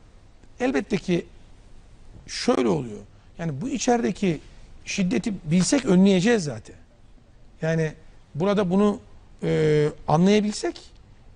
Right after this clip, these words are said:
önleyebilme imkanına, e, sahip olacağız. Ama bunun için gerekli bütün hassasiyeti, kadesinden tutun, Aile Bakanlığı'nın bütün,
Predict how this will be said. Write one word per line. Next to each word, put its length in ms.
önleyebilme 580
imkanına, 720
e, 260
sahip 440
olacağız. 500
Ama 220
bunun 120
için 360
gerekli 380
bütün 280
hassasiyeti, 760
kadesinden 580
tutun, 360
Aile 280
Bakanlığı'nın 480
bütün, 280